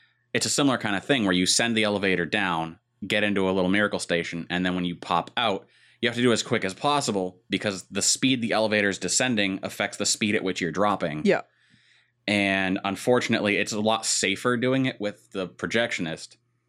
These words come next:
Speaker 1: 'cause you'll, you'll drop down and you'll just be, like, right there. There's only one path you can really follow.
Speaker 2: Yeah.
Speaker 1: Everywhere else is, like, you're locked. You can't really go that way. Whereas with the Alice thing, you can accidentally fall off the map and just fall into infinity and have to reset.
Speaker 2: Terrific.
Speaker 1: So that's one of those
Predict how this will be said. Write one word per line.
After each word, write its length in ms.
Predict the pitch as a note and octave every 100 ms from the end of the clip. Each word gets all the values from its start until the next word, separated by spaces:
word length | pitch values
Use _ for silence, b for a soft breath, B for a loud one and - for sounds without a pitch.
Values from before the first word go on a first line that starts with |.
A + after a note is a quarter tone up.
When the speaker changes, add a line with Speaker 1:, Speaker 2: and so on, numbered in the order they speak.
| -
Speaker 1:
'cause 140 | G2
you'll, 180 | B2+ C#3
you'll 160 | C3 C#3
drop 260 | C#3+ D#3 -
down 260 | A2+ A#2+
and 100 | A#2
you'll 80 | G#2+
just 160 | G2+ -
be, 120 | G#2+
like, 140 | F#2
right 280 | F#2 F#2 F2+
there. 240 | F2+ D#2+ D#2
There's 340 | F2 F2+ G2
only 140 | A#2+ A#2
one 260 | G#2 A#2
path 280 | G#2+ A2+ G#2
you 80 | G2+
can 120 | G2+
really 180 | G2 F2
follow. 560 | - F#2+ F#2 G#2+ B2 B2
Speaker 2:
Yeah. 180 | F#3+ F3
Speaker 1:
Everywhere 280 | A2+ A2+ G#2+
else 180 | G#2+ G#2
is, 100 | G2
like, 180 | G2 F#2
you're 100 | F2+
locked. 420 | D#2+ E2+ A2 -
You 80 | E2+
can't 200 | F#2+ F#2+
really 160 | E2+
go 160 | D2+ E2
that 140 | G2 A2+
way. 200 | B2 B2 b b b b b b
Whereas 600 | A2+ A2+ G#2+ G2+ F#2 - -
with 160 | G2+
the 120 | - F#2+
Alice 320 | A#2+ B2 A2+
thing, 160 | A2 G2+
you 100 | F#2+
can 120 | G2+
accidentally 400 | G2+ - G2+ F2+
fall 280 | - G2 F#2
off 140 | F2
the 60 | F2
map 360 | G2+ F#2+ F2 -
and 140 | F2
just 180 | F2 -
fall 240 | G2+ F2+
into 140 | E2+ E2
infinity 460 | D#2+ - G#2+ F2
and 80 | E2+
have 120 | E2+ -
to 60 |
reset. 520 | D#2+ D#2+ - F#2 D2+ _ -
Speaker 2:
Terrific. 500 | E3+ C#3 - - -
Speaker 1:
So 460 | - - - F#2+ F#2
that's 260 | A2+ A#2+
one 100 | C3+
of 60 | B2
those 420 | A#2 G#2 F#2 -